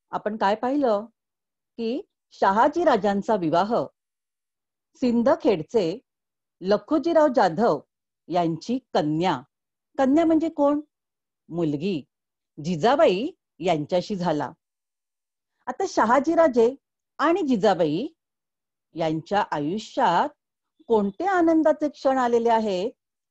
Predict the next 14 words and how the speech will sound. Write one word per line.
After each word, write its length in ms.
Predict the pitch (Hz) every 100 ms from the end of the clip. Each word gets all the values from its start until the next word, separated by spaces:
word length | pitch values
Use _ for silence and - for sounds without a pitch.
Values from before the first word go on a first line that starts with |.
| _ -
ते 40 |
आज 240 | 190 165 180
आपण 640 | 170 - 254 185 214 330 _ _ _
शिवरायांचे 760 | - - 226 208 247 262 262 294
बालपण, 600 | 214 160 - 247 214 135 _ _
आपला 260 | 156 - 175
जो 120 | 196
धडा 300 | 185 165 165
चौथा 380 | 180 180 156 226
आहे 100 | 269
की 120 | 359
नाही, 260 | 381 302 185
शिवरायांचे 580 | - 190 180 196 214 247
बालपण 640 | 180 170 180 190 202 285